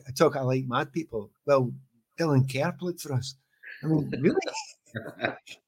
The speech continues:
You don't have to look too far. And Dylan's, like, still one of my best mates. Gary Holt was there as well. I got on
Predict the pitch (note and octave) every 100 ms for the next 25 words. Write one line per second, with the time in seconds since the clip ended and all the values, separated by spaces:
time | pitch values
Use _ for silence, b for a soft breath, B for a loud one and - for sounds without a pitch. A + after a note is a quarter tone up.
0 | _ F#4 G4 C3 C3+ F3 G3+ - F4 -
1 | F3 C3+ B2 - b b b - D#3+ B3
2 | B3 A3 - C#3+ C3 _ _ _ - -
3 | E3 E3 D3 C3+ A#2 A#2 A#2 - C#3+ A#2+
4 | - - - _ _ _ - C#3 C#3 C3
5 | C#3 C#3+ _ _ C3+ C3+ C3 C3 C3 C#3
6 | C#3 B2 - C#3+ C3